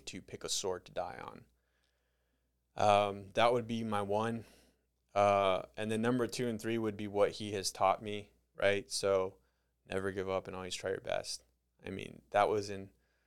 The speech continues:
that was his sign off on every email and every phone call and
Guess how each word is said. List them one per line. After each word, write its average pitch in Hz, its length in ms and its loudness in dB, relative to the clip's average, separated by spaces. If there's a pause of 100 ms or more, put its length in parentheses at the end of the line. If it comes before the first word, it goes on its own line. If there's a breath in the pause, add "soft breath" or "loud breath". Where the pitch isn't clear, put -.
(220)
that 113 160 6
was 120 140 4
his 107 180 0
sign 107 320 2
off 98 260 -2
on 95 240 -8
every 104 400 -8
email 98 640 -4
and 98 240 -12
every 98 260 -4
phone 98 360 -6
call - 500 -4
and 98 320 -8